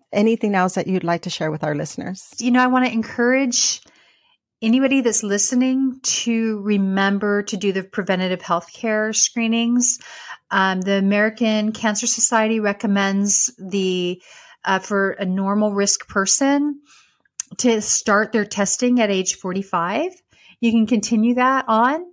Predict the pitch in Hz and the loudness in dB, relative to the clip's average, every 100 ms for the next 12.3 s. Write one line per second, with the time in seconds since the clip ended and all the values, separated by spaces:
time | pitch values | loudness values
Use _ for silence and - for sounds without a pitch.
0 | _ _ 220 226 220 214 - - - - | _ _ -2 -2 0 -4 -4 -8 -6 -2
1 | 285 339 - - 240 214 226 220 233 226 | -2 0 -2 0 -2 0 -2 0 0 0
2 | 247 233 240 269 220 214 202 196 190 202 | 0 2 2 0 -2 0 2 0 -2 -4
3 | 214 220 247 247 262 262 - - - - | -4 -4 -4 -2 0 0 -2 -6 -16 -20
4 | - - - 233 240 233 208 233 226 190 | -20 -16 -4 -4 2 0 2 2 4 4
5 | 277 359 - 208 202 190 190 196 - - | 4 0 -4 -2 2 2 2 2 0 0
6 | 214 214 208 208 214 220 220 233 226 240 | 2 4 4 4 2 2 4 4 4 2
7 | - 262 208 233 226 220 - _ _ - | 2 -2 0 2 2 0 -8 _ _ -20
8 | - - 214 202 - 254 202 208 208 - | -6 0 2 0 -2 -2 0 -2 -2 -2
9 | 220 254 214 214 220 233 202 185 202 208 | -2 -2 0 0 0 -2 0 -2 2 2
10 | 202 - 190 - 220 196 196 208 202 190 | 2 2 0 0 -2 0 0 0 2 2
11 | 190 190 196 185 - 202 185 165 180 - | 0 -4 -4 -4 -2 -2 -2 -2 -4 -4
12 | 247 269 285 | -4 -2 -4